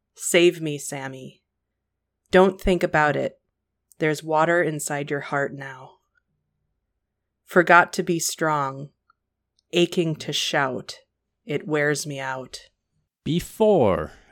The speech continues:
Speaker 2: any of all our speculation and tinfoil came to exist in our minds, what did you have of thoughts, if any?
Speaker 1: I always thought it was just somebody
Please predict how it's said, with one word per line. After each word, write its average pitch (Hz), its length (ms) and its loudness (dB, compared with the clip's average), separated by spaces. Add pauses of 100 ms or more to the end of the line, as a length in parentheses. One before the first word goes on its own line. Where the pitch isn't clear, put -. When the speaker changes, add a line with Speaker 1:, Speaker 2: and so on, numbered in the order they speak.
(120)
Speaker 2:
any 160 760 2
of 120 220 -2
all 123 440 2 (200)
our 113 340 2
speculation 104 840 -2
and 101 140 -8
tinfoil 95 840 -6 (360)
came 98 460 -2 (120)
to - 120 -2
exist - 580 -6
in 98 160 -6
our 87 200 -4
minds, - 640 -10 (400)
what 117 760 -2 (220)
did 107 220 -2
you 107 140 0
have 98 280 0
of 92 120 -6
thoughts, - 760 -4
if 95 360 -2
any? - 440 -12 (520)
Speaker 1:
I 170 160 -8
always 175 280 -2
thought 160 220 -4
it 151 60 -4
was 151 160 -10
just - 340 -10
somebody 139 720 -10